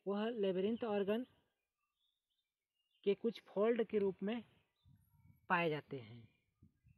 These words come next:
साथ ही साथ ये जो होता है यहाँ पर जो गिल रहते हैं, गिल चैम्बर जो रहते हैं वो किसी फिलामेंट या किसी एक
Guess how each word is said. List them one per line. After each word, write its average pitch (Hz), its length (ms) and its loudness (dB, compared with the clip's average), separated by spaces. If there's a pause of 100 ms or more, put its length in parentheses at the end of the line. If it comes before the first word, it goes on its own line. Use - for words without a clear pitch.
(280)
साथ 185 160 -4
ही 233 120 -4
साथ 226 260 -6 (520)
ये 208 120 2
जो 233 120 2
होता 208 340 0
है 214 180 0 (280)
यहाँ 175 280 -4
पर 202 260 0 (2000)
जो 180 400 0 (1600)
गिल 196 300 -2
रहते 202 300 -2
हैं, 185 180 -2
गिल 202 160 -2
चैम्बर 202 380 -2
जो 202 120 0
रहते 185 280 -4
हैं 190 180 -6 (460)
वो 185 80 -2
किसी - 320 -4
फिलामेंट 196 580 -2
या 208 80 0
किसी 202 320 -6 (120)
एक - 140 0